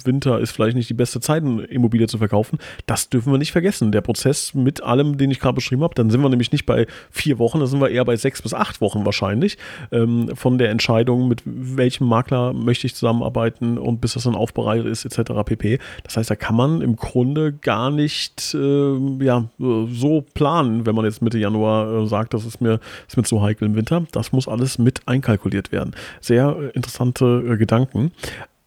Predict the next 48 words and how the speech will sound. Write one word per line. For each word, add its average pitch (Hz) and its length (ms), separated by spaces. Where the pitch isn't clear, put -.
Jetzt 147 220
haben 143 100
Sie 165 80
gerade 143 140
eben 151 140
schon 151 140
so 135 80
angedeutet, 143 560
ähm, 123 420
bei 127 100
Ihnen 156 200
ist 135 120
ja 135 80
auch 127 80
so, 131 140
das 120 160
Büro, 143 500
äh, 131 340
wird 127 140
irgendwann 131 280
zugemacht. 135 540
Logisch, 131 340
da 117 100
geht's 110 180
ja 131 80
dann 113 220
auch - 240
an, 110 220
ähm, 110 300
ja, 110 340
an, 120 280
an, 120 240
in 135 140
Richtung 120 280
Feiertage. 147 580
Jetzt 127 240
ist 147 160
es 143 140
ja 143 80
aber 139 120
auch 131 100
so, 143 100
dass 131 140
man 123 80
in 110 60
Deutschland 131 380
an 131 140
ein 131 240